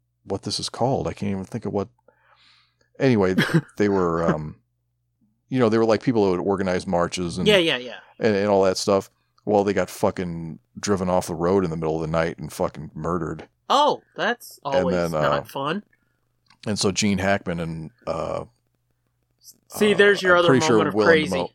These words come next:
Speaker 1: oh, I got it. They, they
Speaker 2: Fucking
Speaker 1: go
Speaker 2: leave
Speaker 1: down
Speaker 2: it
Speaker 1: there
Speaker 2: now.
Speaker 1: to investigate this murder and try to
Speaker 2: Look at
Speaker 1: figure
Speaker 2: his
Speaker 1: out
Speaker 2: face
Speaker 1: who
Speaker 2: right
Speaker 1: did it.
Speaker 2: here.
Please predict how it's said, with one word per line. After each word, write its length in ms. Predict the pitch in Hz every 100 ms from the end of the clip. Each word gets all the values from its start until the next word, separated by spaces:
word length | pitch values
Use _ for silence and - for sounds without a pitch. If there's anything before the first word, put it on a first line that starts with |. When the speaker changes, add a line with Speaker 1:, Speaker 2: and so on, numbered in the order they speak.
| _ -
Speaker 1:
oh, 120 | 92
I 100 | 87
got 260 | 85 85 82
it. 120 | 85 _ _ _ - - - _ _
They, 200 | 104 98
they 60 | 78 64 - 110
Speaker 2:
Fucking 60 |
Speaker 1:
go 60 | 101
Speaker 2:
leave 80 | 90
Speaker 1:
down 100 | 95
Speaker 2:
it 40 | 90
Speaker 1:
there 100 | 92
Speaker 2:
now. 60 |
Speaker 1:
to 80 | 98
investigate 640 | 90 87 95 95 85 82
this 160 | - -
murder 360 | 85 90 82 78
and 140 | 80
try 140 | 87
to 60 | 78
Speaker 2:
Look 120 | 254
at 80 | 240
Speaker 1:
figure 20 |
Speaker 2:
his 60 | 175
Speaker 1:
out 40 | 202
Speaker 2:
face 160 | 185
Speaker 1:
who 60 | 165
Speaker 2:
right 80 | 165
Speaker 1:
did 80 | 160
it. 40 |
Speaker 2:
here. 200 | 127